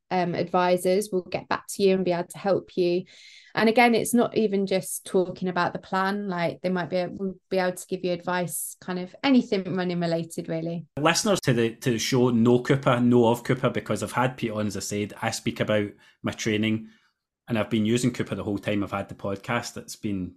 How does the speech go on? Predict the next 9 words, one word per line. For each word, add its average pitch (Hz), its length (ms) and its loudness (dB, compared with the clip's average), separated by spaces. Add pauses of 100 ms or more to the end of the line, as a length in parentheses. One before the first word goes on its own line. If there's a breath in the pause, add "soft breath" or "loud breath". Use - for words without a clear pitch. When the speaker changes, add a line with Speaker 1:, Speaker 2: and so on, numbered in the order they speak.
Speaker 2:
seven 107 340 -2
or 98 80 -6
eight 104 140 -6
months, 110 260 -6
I 127 40 -2
think, 127 340 -6
maybe 120 340 -2 (220)
nine 110 240 0
months 110 380 -2